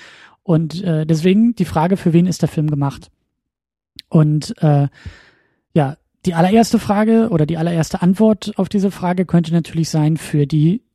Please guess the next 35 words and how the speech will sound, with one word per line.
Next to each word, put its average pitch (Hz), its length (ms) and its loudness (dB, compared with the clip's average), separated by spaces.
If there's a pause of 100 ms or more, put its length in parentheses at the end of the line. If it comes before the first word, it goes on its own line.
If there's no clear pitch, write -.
(140)
Rap-Szene, 156 920 0
für - 180 -4
den 170 140 0
deutschsprachigen 147 640 -2
Hip-Hop, 143 420 -6
für - 140 -2
die 156 100 2
Szene, 160 440 0
für, 147 320 -8
für - 120 -12
die 160 120 0
Subkultur. 160 580 0 (460)
Für - 180 -4
alle 185 140 4
Menschen, 180 480 0
die 165 180 4
sich, 156 400 -2
äh, 143 260 0 (300)
mit 165 160 0
Hip-Hop 160 260 0
auseinandersetzen, 202 720 0
die 165 300 -2 (100)
Hip-Hop 147 340 -4
hören, 226 340 2 (920)
die, 175 280 -4
äh, 147 140 0
ja 156 180 -2
in 202 140 0
der 202 100 4
Szene 196 320 2
sind, 180 180 2
in 180 80 -6
der 175 100 0
Kultur 170 380 0
sind 160 240 2